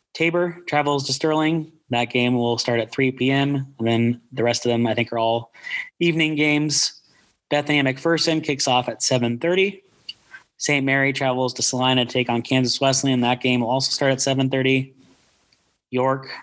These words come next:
is traveling to Ottawa. That game kicks off at seven thirty. Uh, Avila travels down to Bartlesville to take on number twenty-three ranked Oklahoma Wesleyan. Uh, that game will begin at eight. And then Bethel versus Southwestern.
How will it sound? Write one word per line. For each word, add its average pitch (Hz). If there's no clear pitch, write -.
is 117
traveling 117
to 113
Ottawa. 147
That 123
game 131
kicks 131
off 127
at 131
seven 123
thirty. 123
Uh, 113
Avila 151
travels 135
down 131
to 127
Bartlesville 127
to -
take 127
on 120
number 120
twenty-three 131
ranked 120
Oklahoma 127
Wesleyan. 151
Uh, 110
that 113
game 113
will 110
begin 113
at 113
eight. 135
And 123
then 113
Bethel 131
versus 120
Southwestern. 143